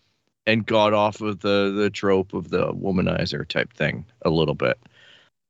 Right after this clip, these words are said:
And then you look at what it became, and I don't think that they care 'cause they said the controversy sells tickets.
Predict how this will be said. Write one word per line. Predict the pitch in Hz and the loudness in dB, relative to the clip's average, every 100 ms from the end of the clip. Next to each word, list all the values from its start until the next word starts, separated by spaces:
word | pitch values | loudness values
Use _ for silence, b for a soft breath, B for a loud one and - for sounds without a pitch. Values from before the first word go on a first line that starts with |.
| _ - | _ 0
And | 107 | 4
then | 107 107 | 4 4
you | 107 104 | 4 2
look | 104 104 | 2 2
at | 110 107 - | 2 2 0
what | 110 | -2
it | 110 | -2
became, | 107 - 165 139 101 98 | -6 -2 0 2 0 -2
and | 98 | -2
I | 95 | -2
don't | 107 117 107 | 0 -2 -2
think | 117 | -4
that | 113 92 | -4 -10
they | - | -10
care | - 151 95 | -2 0 0
'cause | 92 104 | -4 -8
they | 104 | -8
said | 110 131 110 | -4 -2 -2
the | 120 | -2
controversy | 143 127 120 110 107 98 92 | 0 0 0 -4 -4 -4 -4
sells | - 85 82 | -2 -2 -2
tickets. | - 98 85 - _ - | -4 -4 -6 -10 _ -18